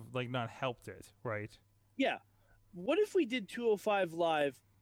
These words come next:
Speaker 2: live before SmackDown?
Speaker 1: I think you
Speaker 2: Then
Speaker 1: run
Speaker 2: we did SmackDown,
Speaker 1: Right.
Speaker 2: then we do Talking Smack again.
Speaker 1: I think you run into a problem if you're gonna start the taping. Is two oh five Live gonna be live on the network?
Speaker 2: Yeah.
Speaker 1: I think you're gonna run into a problem where that's too early in certain time zones.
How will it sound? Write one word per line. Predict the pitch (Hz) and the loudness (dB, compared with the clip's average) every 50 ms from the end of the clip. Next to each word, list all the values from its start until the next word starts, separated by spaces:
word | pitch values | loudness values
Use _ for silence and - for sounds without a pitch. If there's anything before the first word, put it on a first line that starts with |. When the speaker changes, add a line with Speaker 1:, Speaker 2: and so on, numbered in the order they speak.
| _ _ _ - | _ _ _ -8
Speaker 2:
live | 139 160 175 196 202 208 214 208 185 - _ | -2 0 2 4 4 4 4 2 0 -2 _
before | - 160 - - - 190 196 196 190 175 | -10 -10 -10 -6 -2 0 2 2 2 0
SmackDown? | - - - 156 135 120 113 - _ - 117 107 101 - - - - - - - _ _ | -2 -6 -8 -6 -6 -6 -6 -8 _ -10 -10 -10 -10 -16 -20 -20 -20 -20 -20 -20 _ _
Speaker 1:
I | 147 147 156 | -6 -6 -4
think | - 208 214 190 - | -4 -4 -6 -4 -6
you | 185 180 | -2 0
Speaker 2:
Then | 175 196 | 2 2
Speaker 1:
run | 214 226 | 2 0
Speaker 2:
we | 240 240 | 0 -2
did | 196 247 233 196 | 0 0 -2 -2
SmackDown, | - - - 208 202 208 220 226 | -4 -10 -4 -2 0 2 2 2
Speaker 1:
Right. | - - | 2 2
Speaker 2:
then | 170 160 156 156 151 156 147 165 165 - - | 2 2 2 0 -2 -6 -12 -14 -14 -14 -18
we | 170 - _ | -20 -20 _
do | - 160 156 | -6 -6 -6
Talking | 147 - 170 160 151 151 156 143 | -2 -2 -2 -2 -2 -4 -10 -16
Smack | - - 170 165 165 156 - | -8 -4 -2 -2 -2 -2 -6
again. | 127 110 107 113 - - | -16 -16 -16 -20 -8 -4
Speaker 1:
I | 156 160 | -4 -4
think | 147 - 196 214 202 185 | -2 -2 -4 -4 -4 -4
you | 196 190 | -4 -2
run | 180 180 175 170 | 0 0 0 0
into | 165 156 151 143 | 0 0 0 -2
a | 131 | -2
problem | - - - 135 127 127 120 131 123 120 | -2 0 0 2 2 2 2 0 -4 -4
if | 107 | -4
you're | 120 120 | -4 -4
gonna | 117 127 120 117 | -2 -4 -6 -6
start | - - 135 120 120 - | -8 -6 -6 -6 -4 -6
the | - | -8
taping. | 120 - - - 127 120 - - 123 117 113 113 113 110 101 - - - _ _ _ _ _ _ _ _ _ _ _ _ _ _ | -10 -10 -8 -6 -6 -6 -4 -4 -6 -6 -6 -8 -10 -12 -14 -16 -20 -20 _ _ _ _ _ _ _ _ _ _ _ _ _ _
Is | - 123 | -16 -12
two | - - 156 | -6 -4 -4
oh | 170 | -2
five | 160 - 151 135 | 0 -2 -2 0
Live | 131 135 139 135 131 | 2 0 0 0 -2
gonna | 139 135 131 | -4 -2 -2
be | 120 113 | -2 -2
live | 113 101 101 117 127 127 | -2 -4 -4 -4 -4 -4
on | 123 | -6
the | 117 | -6
network? | 107 107 117 131 - 190 226 - - _ _ _ _ _ _ _ _ _ _ _ _ _ | -6 -6 -8 -6 -8 -10 -10 -12 -20 _ _ _ _ _ _ _ _ _ _ _ _ _
Speaker 2:
Yeah. | - 466 466 196 - _ _ _ _ _ _ _ _ _ _ _ _ _ _ _ _ _ _ _ | 0 0 0 -2 -4 _ _ _ _ _ _ _ _ _ _ _ _ _ _ _ _ _ _ _
Speaker 1:
I | 143 | -12
think | 131 - 185 185 | -8 -6 -6 -6
you're | 214 214 220 | -4 -4 -4
gonna | 220 202 196 | -4 -4 -2
run | 180 165 160 | -2 -2 -2
into | 160 156 147 | -2 -2 -4
a | 135 | -4
problem | - - 131 127 127 123 123 123 | -2 0 0 0 0 -2 -4 -4
where | 120 120 120 | -4 -4 -2
that's | 117 113 117 123 - - | -2 -4 -6 -6 -10 -14
too | - - - 139 151 | -14 -8 -6 -4 -4
early | 151 147 143 143 139 139 | -2 -2 -2 -2 -4 -4
in | 131 127 | -6 -6
certain | - - 131 - 143 | -8 -8 -8 -8 -10
time | - - 143 113 107 104 | -10 -8 -8 -6 -6 -8
zones. | 101 101 95 104 104 107 - - - | -8 -8 -10 -10 -12 -14 -16 -20 -20